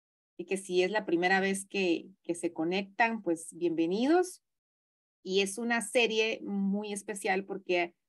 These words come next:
hablamos de muchos temas, hemos hablado de, eh, ciencias de la implementación, hemos hablado de ambientes alimentarios, y el día de hoy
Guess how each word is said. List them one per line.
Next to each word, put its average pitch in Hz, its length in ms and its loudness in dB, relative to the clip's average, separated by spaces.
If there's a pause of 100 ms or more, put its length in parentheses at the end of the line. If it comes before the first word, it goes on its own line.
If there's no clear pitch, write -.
(160)
hablamos 214 340 2
de 196 100 0
muchos 196 340 0
temas, 208 320 0
hemos 190 200 -4
hablado 180 460 4
de, 165 280 2 (520)
eh, 190 160 0
ciencias 196 360 -2
de 180 80 2
la 175 60 2
implementación, 170 800 -2
hemos 180 260 -4
hablado 175 380 4
de 165 80 2
ambientes 156 340 -6
alimentarios, 202 840 0
y 170 100 2
el 175 100 4
día 240 200 2
de 247 160 2
hoy 202 280 -2